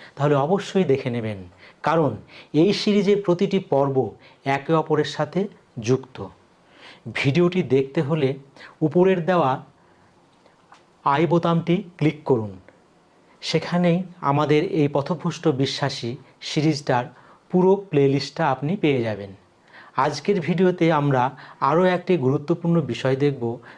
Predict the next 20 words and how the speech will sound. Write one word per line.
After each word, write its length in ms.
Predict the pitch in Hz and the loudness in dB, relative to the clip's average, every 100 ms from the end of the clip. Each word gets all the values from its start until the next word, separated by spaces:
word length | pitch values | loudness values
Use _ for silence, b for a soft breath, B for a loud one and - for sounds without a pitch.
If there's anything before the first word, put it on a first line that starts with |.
| B | B
যা 240 | 123 131 | -2 0
হলো 320 | 127 165 151 | 2 4 4
এই 240 | 190 160 147 | 2 0 0
সিরিজের 580 | - 160 165 135 127 135 - - b b b | 0 0 0 2 2 2 -2 -20 b b b
আট 280 | - 170 170 | -2 -2 0
নম্বর 380 | 170 151 135 131 127 | 0 2 2 0 -2
পয়েন্ট। 360 | 110 95 - - B B B | -10 -10 -20 -20 B B B
আসুন 400 | 147 143 147 107 - _ | -2 0 -2 -2 -10 _
শুরু 280 | - - 160 | -8 0 2
করি। 220 | 147 113 92 _ _ b b | 2 -4 -10 _ _ b b
আট 220 | 156 156 | -2 0
নম্বর 280 | 156 143 127 120 | 0 2 0 0
পয়েন্ট, 280 | 113 98 98 B B B | -10 -10 -20 B B B
ঈশ্বর 360 | 196 170 - 208 | -2 0 0 -2
চান 420 | 202 - 131 104 - B B - | -2 -4 -4 -6 -14 B B -4
পথভ্রষ্টরা 880 | 151 208 175 180 - 180 147 131 - B - | -2 0 -2 -4 -2 2 2 0 -4 B -4
তার 200 | 147 139 | -2 -2
কাছে 520 | 139 131 - 135 196 - | 0 -2 0 -4 -4 -4
ফিরে 260 | 180 170 | 0 2
আসুক। 360 | 131 120 120 | 2 -2 -8